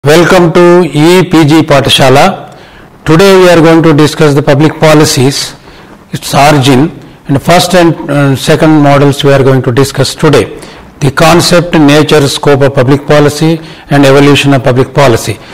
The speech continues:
Public policy is as old as the political systems, as old as the governments. Wherever and whenever governments have existed, public policy was a part of the political system.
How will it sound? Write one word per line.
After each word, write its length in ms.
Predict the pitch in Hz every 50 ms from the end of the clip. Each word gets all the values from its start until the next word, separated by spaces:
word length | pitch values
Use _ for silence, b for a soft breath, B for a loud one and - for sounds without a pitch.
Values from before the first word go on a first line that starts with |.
| B B B B -
Public 340 | 160 160 170 202 202 - -
policy 560 | 196 190 185 185 175 - - 180 180 185 156
is 360 | 160 165 165 165 156 - - 156 -
as 320 | - 135 147 160 160 147
old 220 | 160 160 160 160 160
as 420 | - 131 131 135 143 143 131 123
the 80 | - 131
political 420 | - 143 135 131 135 - 143 135
systems, 580 | 127 - - 165 - - - 139 117 110 - - B B B B -
as 220 | 135 147 165 165 156 170
old 140 | 165 165 165
as 340 | 139 135 135 143 151 135 131
the 100 | 135 127
governments. 600 | 113 127 135 151 143 139 123 120 113 107 - - B B B B B - -
Wherever 360 | 151 165 185 190 190 190 190
and 160 | 190 185 175 160
whenever 380 | 156 156 165 175 170 170 165
governments 500 | 147 143 147 151 160 170 175 170 160 - 143
have 180 | 151 143 131
existed, 560 | 135 135 131 151 160 - - 135 123 123 123 B B B B B -
public 320 | 160 151 165 190 160 156
policy 380 | 175 165 160 156 151 - 151 147
was 180 | 139 139 135
a 80 | 135 135
part 400 | - - 147 151 165 170 - -
of 140 | - 131 135
the 80 | 139
political 400 | 135 - 135 127 131 123 143 131
system. 480 | 117 - 156 139 - - 139 127 131